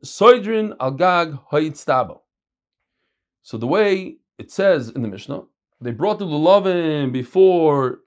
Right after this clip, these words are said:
Yontif, before Shabbos, and they gave it to the Gizbar, and he would put it on top of the bus stop,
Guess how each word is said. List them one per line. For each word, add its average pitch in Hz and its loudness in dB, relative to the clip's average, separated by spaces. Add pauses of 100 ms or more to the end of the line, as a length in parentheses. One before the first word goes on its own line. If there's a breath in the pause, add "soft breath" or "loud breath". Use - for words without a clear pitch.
(100)
Yontif, 113 -6 (180)
before 143 -2
Shabbos, 104 -6 (460)
and 147 -4
they 156 0
gave 208 0
it 190 -2
to 208 -10 (340)
the 156 2 (440)
Gizbar, 185 -4
and 170 -4
he 247 0
would 226 -6
put 247 0
it 233 -2 (100)
on 196 -6
top 277 -4
of 202 -4
the 202 0
bus 175 -4
stop, - -14